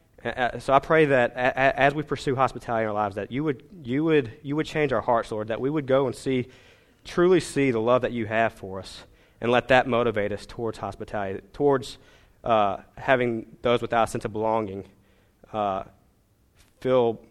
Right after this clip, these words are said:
um, just a, a part of a community, Lord. Uh, we love you. I, I, I thank you for, uh, for this body, and I thank you for, uh, what you constantly do in each one of our lives, Lord. I pray in your name. Amen. Um, before I go, I'm gonna read,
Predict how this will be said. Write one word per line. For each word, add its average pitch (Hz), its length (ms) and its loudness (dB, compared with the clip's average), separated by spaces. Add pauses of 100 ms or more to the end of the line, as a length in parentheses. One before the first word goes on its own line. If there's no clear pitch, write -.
(140)
um, 107 320 -8 (120)
just - 220 -8
a, 117 240 -4
a 107 40 -6
part 113 240 -2
of 101 80 -8
a - 20 -20
community, 98 420 -8
Lord. 98 300 -10 (480)
Uh, 104 320 -4 (120)
we 120 140 -2
love 135 260 6
you. 131 220 -2
I, 107 240 -4
I, 110 260 -4
I - 40 -6
thank 127 240 -4
you 113 100 -10
for, 113 240 -4
uh, 107 200 0 (160)
for 120 80 -8
this 104 100 -8
body, 117 300 2
and 113 80 0
I - 20 -6
thank 117 240 -6
you 117 80 -10
for, 107 280 -6 (580)
uh, - 340 -10 (180)
what 117 180 -2
you 120 80 -4
constantly 120 400 0
do 110 120 -2
in 107 60 -2
each 104 140 -6
one 110 100 -6
of 107 120 -6
our 101 100 -4
lives, 98 320 -8
Lord. 98 200 -10 (240)
I - 40 -18
pray 107 320 -8
in 104 120 -10
your 104 140 -8
name. 101 260 -10 (440)
Amen. 104 260 -6 (1700)
Um, 110 240 -4
before 170 300 2
I 135 40 4
go, 123 220 4
I'm 120 60 2
gonna 123 140 0
read, 120 320 -2